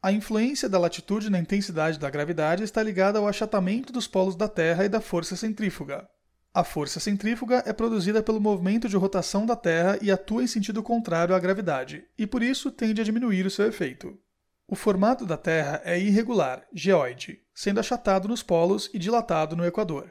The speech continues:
que é o local onde a força centrífuga possui maior intensidade do que em qualquer outro ponto da Terra, e, além disso, se opõe em sua totalidade à ação da gravidade. A tabela disponível no meio do post mostra o erro máximo tolerável por incremento de grau de latitude, de acordo com a O I M L.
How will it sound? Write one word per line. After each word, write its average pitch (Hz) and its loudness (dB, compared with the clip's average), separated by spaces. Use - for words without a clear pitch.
que 170 -2
é 143 4
o 139 0
local 175 4
onde 143 -4
a 139 -4
força 190 0
centrífuga 214 0
possui 214 -2
maior 202 4
intensidade 190 0
do 196 -6
que 226 -6
em 214 0
qualquer 208 0
outro 247 -4
ponto 190 -2
da 220 0
Terra, 151 -6
e, 185 4
além 165 0
disso, 156 -4
se - -2
opõe 214 2
em 165 0
sua 170 -2
totalidade 170 0
à 208 2
ação 175 0
da 151 -4
gravidade. 156 -4
A 170 0
tabela 170 2
disponível 175 0
no 147 -6
meio 143 -6
do 190 0
post 208 2
mostra 208 2
o 208 4
erro 208 6
máximo 190 2
tolerável 156 0
por 190 2
incremento 208 0
de 202 -6
grau 156 0
de 160 -6
latitude, 180 -2
de - -6
acordo 196 0
com 214 0
a 196 4
O 190 6
I 180 2
M 190 2
L. 139 -2